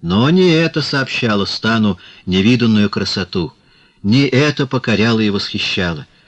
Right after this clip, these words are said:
а танцы. Впрочем, надо сказать, и здесь декорация производила громадное впечатление. Созданный Рерихом по принципу панорамы,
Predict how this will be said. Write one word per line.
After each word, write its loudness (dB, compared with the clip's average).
а -4
танцы. -6
Впрочем, 0
надо 2
сказать, -2
и -2
здесь -2
декорация -2
производила -2
громадное -2
впечатление. -6
Созданный 2
Рерихом 0
по 0
принципу 0
панорамы, 0